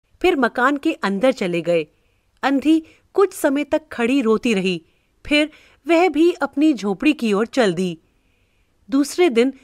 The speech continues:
प्रातःकाल प्रभु की कृपा हुई और दवा ने जादू का सा प्रभाव दिखाया। मोहन का ज्वर उतर गया। होश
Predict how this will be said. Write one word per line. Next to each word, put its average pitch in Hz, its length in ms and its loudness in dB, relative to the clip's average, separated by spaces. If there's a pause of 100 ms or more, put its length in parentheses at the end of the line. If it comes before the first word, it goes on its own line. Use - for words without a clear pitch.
(180)
प्रातःकाल 330 760 0 (320)
प्रभु 339 300 2
की 349 180 2
कृपा 247 340 0
हुई 190 340 -4 (400)
और 240 180 0
दवा 190 360 -2
ने 294 180 2
जादू 202 400 -4
का 240 180 -6
सा 269 160 -4
प्रभाव 208 400 -2
दिखाया। 160 520 -4 (540)
मोहन 175 320 -4
का 294 140 -2
ज्वर 254 320 2 (300)
उतर 302 280 -2
गया। 165 380 -2 (460)
होश 339 260 2